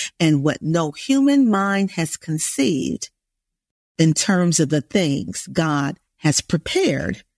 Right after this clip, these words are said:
for those who love him." In Ephesians two, verse ten, we read, "For we are God's handiwork, created in Christ Jesus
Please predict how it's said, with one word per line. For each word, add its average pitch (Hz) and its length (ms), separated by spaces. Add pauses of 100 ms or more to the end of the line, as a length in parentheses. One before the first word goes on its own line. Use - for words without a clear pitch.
(160)
for 175 100
those 135 400
who 175 80
love 160 300
him." - 380 (400)
In 190 120
Ephesians 185 800
two, 262 300
verse 160 380
ten, - 600 (220)
we 170 200
read, 165 360
"For 196 200
we 254 360
are 170 380
God's 220 560 (260)
handiwork, 156 800 (240)
created 254 800
in 156 160
Christ 151 420
Jesus 190 640